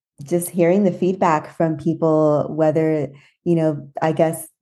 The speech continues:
recently I, I can say that I'm getting a lot of great feedback about the movie Demise, and, uh, that's the most rewarding thing, definitely.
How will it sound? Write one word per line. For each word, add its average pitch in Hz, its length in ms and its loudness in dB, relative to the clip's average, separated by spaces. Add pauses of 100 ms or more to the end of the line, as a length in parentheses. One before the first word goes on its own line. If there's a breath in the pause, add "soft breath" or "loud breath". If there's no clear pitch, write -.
recently 170 680 2
I, 156 420 -2
I 160 40 -6
can 160 200 -4
say 156 260 2
that 151 240 0
I'm 160 160 -2
getting 160 260 0
a 156 60 -4
lot 156 180 -2
of 151 120 -8 (320 loud breath)
great 190 300 0
feedback 165 580 0 (120)
about 165 500 0
the 165 80 0
movie 160 300 0
Demise, 165 760 0
and, 156 380 -2
uh, 156 400 -2 (100)
that's 170 280 0
the 170 80 0
most 160 240 2
rewarding 156 520 2
thing, 147 480 -2
definitely. 156 680 -6